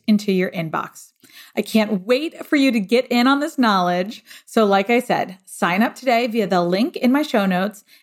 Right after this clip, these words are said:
and I'll see you on video later in September.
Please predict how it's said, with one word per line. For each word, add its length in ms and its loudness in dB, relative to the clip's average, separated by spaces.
and 80 2
I'll 100 2
see 460 0
you 260 0
on 260 0
video 760 0
later 460 2
in 200 -4
September. 600 -12